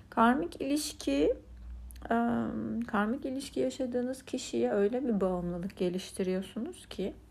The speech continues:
ayrıl barış şeklinde sürekli bir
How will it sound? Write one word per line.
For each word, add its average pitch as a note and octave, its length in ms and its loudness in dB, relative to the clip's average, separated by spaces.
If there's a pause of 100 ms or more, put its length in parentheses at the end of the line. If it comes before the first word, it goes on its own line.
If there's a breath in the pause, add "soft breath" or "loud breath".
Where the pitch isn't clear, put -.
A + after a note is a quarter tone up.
(960 loud breath)
ayrıl G#3 520 2
barış C4+ 300 4
şeklinde F3+ 600 -2
sürekli G3+ 600 0
bir C#4+ 220 4